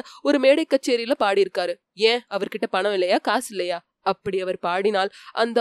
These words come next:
ஆர்கெஸ்ட்ரால இருக்கும் இசைக்கலைஞர்களுக்கு அவர் மூலமா வாழ்வாதாரம் கிட்டும். இதுவும் ஒரு விதமான தர்மம் தான்.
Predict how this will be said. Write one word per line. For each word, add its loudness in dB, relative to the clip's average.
ஆர்கெஸ்ட்ரால 0
இருக்கும் 0
இசைக்கலைஞர்களுக்கு -2
அவர் 2
மூலமா 4
வாழ்வாதாரம் 0
கிட்டும். 0
இதுவும் 6
ஒரு 8
விதமான -2
தர்மம் -4
தான். 0